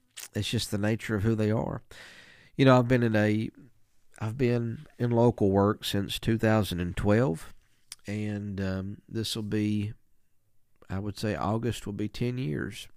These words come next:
And, um, some of you have done three or four times as much. But it's something to think about that,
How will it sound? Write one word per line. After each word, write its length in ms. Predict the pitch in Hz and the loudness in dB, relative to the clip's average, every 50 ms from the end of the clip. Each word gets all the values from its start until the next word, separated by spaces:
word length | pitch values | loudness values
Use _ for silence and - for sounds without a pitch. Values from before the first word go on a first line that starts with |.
| - - - | -20 -16 -12
And, 300 | 107 107 107 110 107 104 | -10 -8 -8 -6 -4 -4
um, 400 | 104 101 101 101 104 104 107 - - _ _ _ _ _ _ _ _ - | -2 -2 -2 -4 -6 -8 -10 -14 -16 _ _ _ _ _ _ _ _ -10
some 140 | - - 135 | -6 0 0
of 120 | 120 98 95 | 0 2 2
you 200 | 104 113 120 110 | 2 4 4 6
have 360 | 101 98 92 - 127 - - - - - - | 4 4 2 0 -6 -12 -20 -20 -20 -10 -6
done 260 | 110 110 110 117 117 | -4 -2 -2 -2 -4
three 160 | 120 120 123 | -6 -4 -4
or 60 | 131 | -4
four 200 | 123 - 143 143 | -4 -6 -8 -8
times 460 | 135 - - 151 151 165 156 131 - 135 | -8 -6 -4 -2 0 0 0 -2 -4 -6
as 140 | 127 - | -10 -10
much. 420 | - - - - - - - - - - - - - - - - - - - - - - - - - - - - - _ - | -10 -10 -10 -10 -12 -14 -18 -20 -20 -20 -20 -20 -20 -20 -20 -20 -20 -20 -20 -20 -20 -20 -20 -20 -20 -20 -20 -20 -20 _ 0
But 160 | - 127 127 | 2 4 4
it's 140 | 131 113 - | 4 2 2
something 280 | - 170 185 - 196 | 0 0 0 0 0
to 100 | 170 139 | 0 0
think 200 | 120 - 147 123 | 2 2 0 -2
about 340 | 101 92 87 78 78 76 - - - _ _ _ _ _ _ - _ _ - | -2 -2 -2 -2 -4 -4 -8 -12 -18 _ _ _ _ _ _ -20 _ _ -4
that, 300 | 101 107 104 104 101 | -2 0 0 0 -2